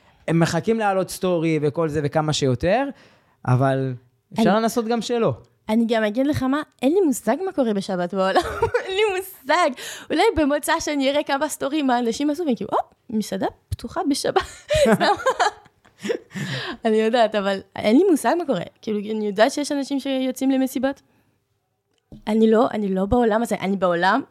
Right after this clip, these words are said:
Speaker 2: כאילו, דתיים בשבת הם בעולם משל עצמם, ואין לנו את הדבר הזה של לחפש את המסיבות, ודווקא נצא, נצא חמישי בערב, נצא מוצ"ש. ואני טיקטוקרית, אני יוצאת כל ערב.
Speaker 1: אה.
Speaker 2: <laughs> סתם.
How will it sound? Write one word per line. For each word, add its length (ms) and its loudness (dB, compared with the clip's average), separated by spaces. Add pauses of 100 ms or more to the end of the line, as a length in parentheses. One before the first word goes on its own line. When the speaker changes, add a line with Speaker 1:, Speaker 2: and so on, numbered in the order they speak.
(160)
Speaker 2:
כאילו, 200 0
דתיים 280 -2
בשבת 340 -2
הם 160 -2
בעולם 260 -6
משל 180 -6
עצמם, 440 -2
ואין 960 -4
לנו 180 6
את 100 -4
הדבר 360 0
הזה 240 -2
של 240 -4 (360)
לחפש 260 0
את 60 0
המסיבות, 580 2
ודווקא 300 -2
נצא, 340 0 (220)
נצא 220 0
חמישי 360 0
בערב, 420 -4
נצא 280 0
מוצ"ש. 560 0 (300)
ואני 1000 0
טיקטוקרית, 540 -6
אני 200 0
יוצאת 240 -6
כל 120 -8
ערב. 300 -8 (680)
Speaker 1:
אה. 180 0 (180)
Speaker 2:
<laughs> 140 -2
סתם. 180 2